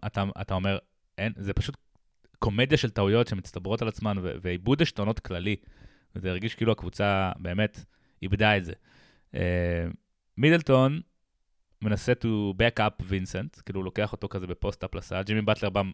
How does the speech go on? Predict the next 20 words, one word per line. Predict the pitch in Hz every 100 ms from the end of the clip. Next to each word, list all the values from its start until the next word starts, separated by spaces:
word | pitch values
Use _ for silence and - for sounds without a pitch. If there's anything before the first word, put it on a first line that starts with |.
| -
נותן | 92 107
לו | 101
טאפ | - 101
על | 95
הכדור, | - 92 92
מפריע | - 95 101
לו, | 127 - - _ _ _ _ _ _ _ _ _
כמעט | - 110 110
יוצא | 110 110 101
out |
of | 98 92
bounds, | 104 135 123
מידלטון | 117 113 110
מנ-, | 101
מנסה | - 98 95 104
להציל, | 98 - 135 185 - _ -
ג'ימי | 104 160 165
חוטף | 120 - 131
את | -
הכדור, | 160 156 120 123 190